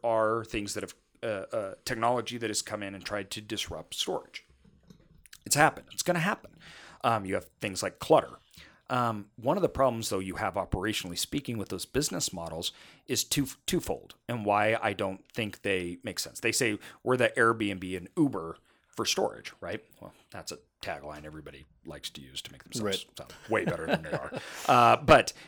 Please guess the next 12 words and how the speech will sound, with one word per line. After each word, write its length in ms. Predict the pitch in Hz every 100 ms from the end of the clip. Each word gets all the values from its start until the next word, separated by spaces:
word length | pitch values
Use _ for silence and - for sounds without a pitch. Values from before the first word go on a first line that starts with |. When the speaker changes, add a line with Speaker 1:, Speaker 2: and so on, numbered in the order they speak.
| - -
Speaker 1:
one 320 | 143 143 165
of 40 |
the 60 | 165
problems 300 | - 139 113
you 120 | 107
have 220 | 107 110
with 120 | 104 -
that 300 | 95 - -
business 380 | 113 110 95 -
model 380 | 87 85 90 -
is 340 | 101 90 - -
they 320 | 110 95 90